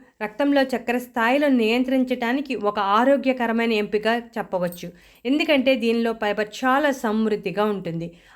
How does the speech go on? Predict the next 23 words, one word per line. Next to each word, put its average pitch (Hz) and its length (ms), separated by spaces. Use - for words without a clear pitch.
అలాగే 320 320
మెంతి 262 420
ఆకులలో 269 560
కూడా 220 400
తక్కువ 214 340
క్యాలరీలు, 226 720
ఎక్కువ 202 440
విటమిన్లు, 220 720
ఖనిజాలు 202 600
ఉంటాయి. 185 420
సమతుల్య 285 440
ఆహారం 214 600
కోసం 214 420
చాలా 196 240
అద్భుతమైనది. 170 800
అయితే 302 520
మన 240 140
ఆహారంలో 277 680
మెంతులను, 247 680
మెంతి 226 380
ఆకులను 240 600
రెండింటినీ 254 720
చేర్చుకుంటే 233 640